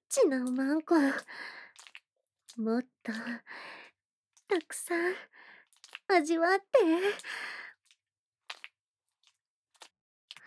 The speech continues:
うん。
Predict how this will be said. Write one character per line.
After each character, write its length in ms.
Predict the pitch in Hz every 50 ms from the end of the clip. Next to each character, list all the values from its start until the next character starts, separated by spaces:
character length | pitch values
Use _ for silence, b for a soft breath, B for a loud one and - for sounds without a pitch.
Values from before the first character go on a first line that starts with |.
| B B B B B B B B B B B B B B B B B B B B B B B B - - - - 508 466 427 440 453 403 - _ _ _ _ - - - _ _ - - 539 480 440 427 403 403 415 427 403
う 20 |
ん。 20 | 339